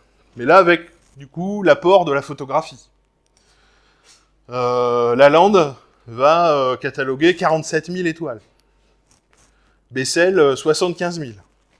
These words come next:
Voilà, euh, ça commence à di-, être difficile de les représenter sur des cartes. Bon, certains vont le faire, vous allez voir, des gros atlas, avec des planches... Euh,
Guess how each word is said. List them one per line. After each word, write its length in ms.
Voilà, 280
euh, 140
ça 140
commence 340
à 60
di-, 260
être 140
difficile 440
de 80
les 120
représenter 460
sur 280
des 100
cartes. 460
Bon, 120
certains 300
vont 100
le 60
faire, 220
vous 100
allez 120
voir, 240
des 80
gros 340
atlas, 600
avec 120
des 100
planches... 420
Euh, 40